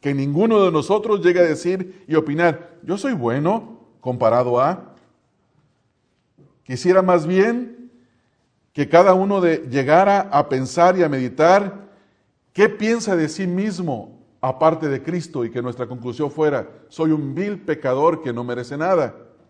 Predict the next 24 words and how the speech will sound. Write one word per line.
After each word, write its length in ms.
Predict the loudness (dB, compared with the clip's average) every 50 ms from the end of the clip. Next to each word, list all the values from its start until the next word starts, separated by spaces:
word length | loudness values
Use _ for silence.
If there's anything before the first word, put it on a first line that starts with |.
| _ _ _ _ _ _ _ _ _ _ _ _ _ _
Otra 260 | -4 -2 -2 -2 -2
pregunta 400 | -2 -2 0 0 0 0 -2 -4
sería, 680 | -4 -2 -2 -2 2 4 4 4 4 2 -4 -16 -20 -20 _ _ _ _ _
¿tienes 340 | -4 0 2 2 0 0 0 2
algo 420 | 4 4 4 4 2 0 -2 0
que 120 | 2 2
defender 840 | 2 2 2 0 -2 -2 -2 -2 0 2 2 2 0 -2 -8 -12 -20 -20 _
o 180 | -2 0 2
has 200 | 2 2 0 -2
caído 600 | 0 2 2 2 2 2 0 0 2 0 0 0 0
en 100 | -2 -2
la 140 | -2 -2 -2
conclusión 880 | -4 -8 -6 -6 -6 -6 -6 -4 -2 0 0 0 -2 -6 -10 -12 -20 -20 _ _ -8
de 200 | -2 -2 -2 -2
que 120 | 0 -2
eres 280 | 0 0 0 -2 -4 -4
peca-, 360 | -6 -6 -6 -4 -6 -8 -8 -8 -8
eres 300 | -6 -4 -2 -2 -4 -4
pecador? 640 | -6 -6 -4 -2 0 0 0 0 -2 -4 -6 -14 -20 -20 _ _ _ _ _ _ _ _ _ _
Nuestra 440 | -8 -4 -2 0 0 0 2 0 0 0
conclusión 420 | -2 -4 -2 -2 -2 -2 -4 -6
en 80 | -4 -4
esta 160 | -6 -6 -6
mañana 480 | -6 -6 -4 -2 -2 -2 -4 -4 -6